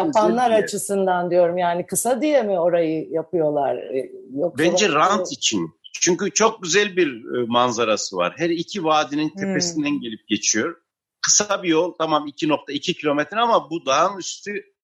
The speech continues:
Speaker 2: gerçekten Kapadokya'nın o peyzajını en iyi görebileceğiniz yerlerden biri. Gerçekten
Speaker 3: Fotoğrafta şey
Speaker 2: inanılmaz.
Speaker 3: böyle yol geliyor ve bir noktada duruyor. O
Speaker 2: Hı.
Speaker 3: yani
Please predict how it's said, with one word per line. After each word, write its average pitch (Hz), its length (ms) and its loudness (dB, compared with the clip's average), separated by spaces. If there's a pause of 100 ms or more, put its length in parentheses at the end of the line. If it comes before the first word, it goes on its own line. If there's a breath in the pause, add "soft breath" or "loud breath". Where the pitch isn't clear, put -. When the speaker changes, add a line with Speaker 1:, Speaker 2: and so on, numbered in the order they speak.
(120)
Speaker 2:
gerçekten 175 520 0
Kapadokya'nın 165 760 -2
o 165 140 -4
peyzajını 165 640 0
en 202 260 -4
iyi 185 180 0
görebileceğiniz 160 800 -2
yerlerden 147 560 -2
biri. 90 180 -4 (520)
Gerçekten 190 320 0
Speaker 3:
Fotoğrafta 277 480 4
şey 320 320 2
Speaker 2:
inanılmaz. 277 180 2
Speaker 3:
böyle 285 380 4
yol 277 320 2 (200)
geliyor 262 460 2
ve 269 140 0
bir 277 140 -4
noktada 269 520 -2
duruyor. 233 500 2 (160)
O 214 320 -2 (160)
Speaker 2:
Hı. 190 60 -2
Speaker 3:
yani 208 360 0